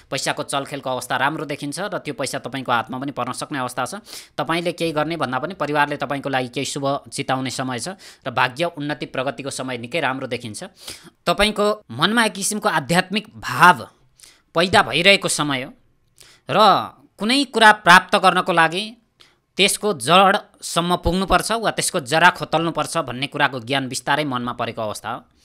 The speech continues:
कुनै क्षेत्रमा सफलता प्राप्त गर्न, बिजनेसको क्षेत्रमा होस्, तपाईँको आफ्नो कम्पनीको मार्केटिङको क्षेत्रमा होस्, देश विदेश यात्रा गराउने कुनै कन्सल्टेन्सीको हिसाबले होस् अथवा कुनै म्यानपावरको हिसाबले होस्, तपाईँको म्यानपावरले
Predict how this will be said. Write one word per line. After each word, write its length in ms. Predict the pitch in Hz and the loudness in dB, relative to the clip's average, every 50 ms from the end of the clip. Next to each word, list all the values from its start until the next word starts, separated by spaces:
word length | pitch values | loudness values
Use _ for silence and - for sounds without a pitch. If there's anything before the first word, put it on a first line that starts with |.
| - - - - - _ _ _ | -20 -20 -20 -20 -20 _ _ _
कुनै 240 | - 196 233 277 285 | -8 -4 -2 -2 -2
क्षेत्रमा 420 | 262 - 202 190 - 190 202 202 196 | -2 -2 -4 -2 0 0 2 2 2
सफलता 880 | - - 180 160 - 170 170 170 165 - _ _ _ - - - 165 151 | 0 0 0 2 2 2 0 0 -4 -8 _ _ _ -16 -4 0 2 2
प्राप्त 320 | - 156 156 160 160 - | 6 6 6 6 6 2
गर्न, 280 | 156 147 147 139 160 170 | 0 0 0 -2 -4 -8
बिजनेसको 520 | 156 120 123 127 131 165 180 - - 190 | -10 -10 -10 -6 -2 -2 -2 -2 -2 -4
क्षेत्रमा 400 | - 156 - - 156 151 151 135 | -6 -6 -6 -4 -2 0 0 0
होस्, 200 | 127 160 - - - | -2 -2 -6 -8 -8
तपाईँको 260 | 147 139 156 160 - | -6 -4 -4 0 2
आफ्नो 220 | 151 143 - 151 143 | 2 2 2 -2 -6
कम्पनीको 420 | - 151 143 - 151 147 139 151 | -4 -4 -4 -4 -4 -4 -4 0
मार्केटिङको 480 | 139 139 139 - - 156 160 160 151 156 | 2 2 2 2 0 -6 -6 -6 -6 -6
क्षेत्रमा 380 | - 147 127 131 135 131 131 | -6 -6 -6 -4 -4 -4 -4
होस्, 240 | 120 127 170 - - - - - - - - - - - _ - | -6 -6 -8 -12 -16 -20 -20 -20 -20 -20 -20 -20 -20 -20 _ -4
देश 220 | 113 160 175 175 | -2 0 0 0
विदेश 300 | 180 190 175 196 170 - | -2 -4 -2 -2 -2 0
यात्रा 220 | 160 156 - 165 165 | 0 0 2 0 0
गराउने 300 | 151 160 160 160 165 165 | 0 0 0 0 -2 -4
कुनै 560 | 160 156 156 156 156 156 156 147 117 107 92 _ _ _ _ _ _ _ _ _ _ _ _ _ _ _ _ _ - | -4 -4 -4 -2 -2 -2 -4 -4 -6 -8 -10 _ _ _ _ _ _ _ _ _ _ _ _ _ _ _ _ _ -2
कन्सल्टेन्सीको 840 | - 175 175 - 190 175 156 180 175 175 - - - - 185 - 185 | -2 0 2 2 2 2 2 0 -2 -2 -4 -6 -6 -6 -4 -2 -2
हिसाबले 420 | 165 131 - - 151 143 135 135 131 | 0 0 4 6 6 6 4 4 0
होस् 220 | 147 180 - - _ - - - - - - _ - | -2 -2 -6 -12 _ -20 -20 -20 -20 -20 -20 _ -4
अथवा 240 | 151 160 - 175 180 | -4 0 4 4 4
कुनै 220 | 180 185 175 170 | 4 4 -2 -2
म्यानपावरको 500 | 160 151 160 160 - 175 165 170 170 - | 0 0 0 2 6 6 6 6 6 2
हिसाबले 400 | 165 127 110 - 143 135 127 127 | -2 -2 0 2 0 2 2 0
होस्, 200 | 135 165 - - - - - _ _ _ _ _ _ _ _ _ _ _ _ _ _ _ - | -4 -4 -6 -12 -18 -20 -20 _ _ _ _ _ _ _ _ _ _ _ _ _ _ _ -2
तपाईँको 380 | - 208 - 233 247 240 247 240 | 0 4 6 4 6 6 4 2
म्यानपावरले 800 | 220 208 202 190 - 196 190 185 180 175 180 185 196 208 214 202 | 2 2 2 4 4 6 6 6 4 2 -2 -6 -6 -6 -6 -8